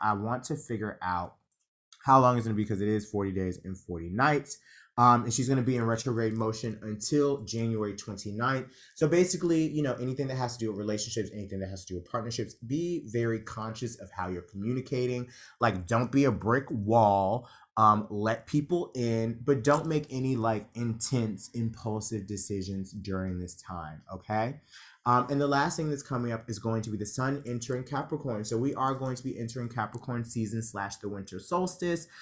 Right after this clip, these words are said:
um, on December twenty-first. Winter solstice means that this is going to be the longest day of the winter, or excuse me, uh, the shortest day of the year where it's gonna get really dark, um, really early. Um, and this is going to be where we focus on our careers,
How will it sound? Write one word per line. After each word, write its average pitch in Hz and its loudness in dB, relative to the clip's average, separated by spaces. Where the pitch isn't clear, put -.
um, 120 4
on 117 -2
December 104 -2
twenty-first. 120 -2
Winter 107 -8
solstice 117 -6
means 107 -4
that 101 -10
this 104 -12
is 95 -10
going 98 -8
to - -12
be 98 -4
the 120 4
longest 117 4
day 117 2
of 92 -6
the 101 -2
winter, 190 2
or 135 2
excuse 143 4
me, 117 0
uh, 113 2
the 104 0
shortest 165 6
day 110 2
of 123 4
the 117 4
year 123 6
where 113 4
it's 107 -2
gonna 107 -2
get 101 0
really 107 0
dark, 110 6
um, 90 -4
really 110 0
early. 104 2
Um, 101 4
and 123 2
this 127 0
is 113 0
going 123 0
to 117 -2
be 117 4
where 110 2
we 113 2
focus 113 0
on 104 -2
our 95 -2
careers, 135 6